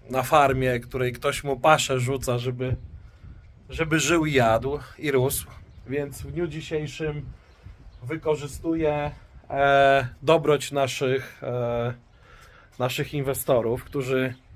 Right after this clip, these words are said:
mają taką piękną wiatę z taką niedużą wędzarnią. Jak podpisywałem tu umowę,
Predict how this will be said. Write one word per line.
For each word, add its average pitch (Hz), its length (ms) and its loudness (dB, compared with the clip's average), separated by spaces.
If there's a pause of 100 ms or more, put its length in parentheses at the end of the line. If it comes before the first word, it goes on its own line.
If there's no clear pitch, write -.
(500)
mają 135 240 2
taką 147 280 0
piękną 156 420 -2
wiatę 135 340 4
z - 80 -4
taką 131 280 -2
niedużą 143 500 0
wędzarnią. 127 680 2 (1040)
Jak 139 180 4
podpisywałem 160 720 2
tu 160 160 -2
umowę, 147 500 4